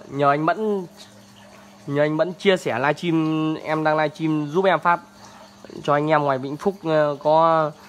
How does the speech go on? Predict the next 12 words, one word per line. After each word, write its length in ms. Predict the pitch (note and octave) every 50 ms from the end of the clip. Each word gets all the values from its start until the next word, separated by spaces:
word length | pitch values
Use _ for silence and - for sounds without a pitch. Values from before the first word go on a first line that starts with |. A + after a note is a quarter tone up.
| - - -
thích 120 | - F#3+ F#3+
đinh 220 | F3+ E3 D#3+ D#3+ D#3+
lăng 240 | D#3 D3+ D3+ D3+ C#3+ D3
thì, 180 | D3 C#3 B2+ A#2+ A#2+
thì 400 | C3+ C3 B2+ B2+ B2 A#2+ A#2+ B2 B2+ - - - - - - - - - - - - - -
ủng 200 | A#2+ A#2+ A#2 B2+
hộ 120 | C#3+ C3
em 200 | - D3+ D#3 D3+
củ. 380 | C3+ - B2+ A2 G2+ A2+ B2 - - - - - - - - - - - - - - - - - - - - - - - - - - - - - - - - - - - - - - - - - - - - - - - - - - - - - - - - - - - -
Đây 140 | - C3+ C3+
anh 100 | C#3+ C#3+
ơi. 100 | C#3+ C#3